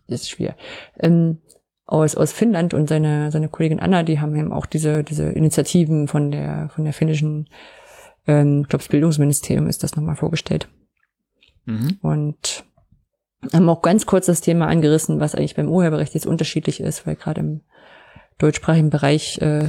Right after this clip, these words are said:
Speaker 1: kommen wir immer wieder drauf, dass wir N C und N D nicht so richtig unter O E R zählen. Damit gehen andere Länder anders um.
Speaker 2: Mhm.
Speaker 1: Ja, genau. Ansonsten, ja,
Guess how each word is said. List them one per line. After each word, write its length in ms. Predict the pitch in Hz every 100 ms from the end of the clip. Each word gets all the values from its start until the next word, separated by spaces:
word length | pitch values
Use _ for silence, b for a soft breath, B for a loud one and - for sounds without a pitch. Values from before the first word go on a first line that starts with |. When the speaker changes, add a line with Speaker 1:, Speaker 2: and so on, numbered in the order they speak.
| 147
Speaker 1:
kommen 160 | - 160
wir 120 | 156
immer 360 | 151 151 151 -
wieder 200 | 156 151
drauf, 280 | - 147 -
dass 200 | 147 -
wir 80 | 143
N 120 | 147
C 180 | - 151
und 140 | 147
N 140 | - 151
D 120 | 160
nicht 180 | 160 -
so 60 |
richtig 480 | 170 165 165 170 -
unter 220 | 165 160 160
O 100 | 160
E 60 |
R 160 | - 156
zählen. 360 | - 165 160 160 _ _ _ _ _ _ _ _ _ _ _
Damit 240 | - 151 -
gehen 120 | 156
andere 300 | - 151 151
Länder 280 | 151 151 139
anders 280 | 147 156 147
um. 280 | 147 151 - _ _ _ _ _ _ _ _ _
Speaker 2:
Mhm. 280 | 113 110 139 _ _
Speaker 1:
Ja, 300 | - 139 147
genau. 300 | - 135 123 - _
Ansonsten, 480 | 160 175 180 185 175
ja, 420 | 170 175 147 151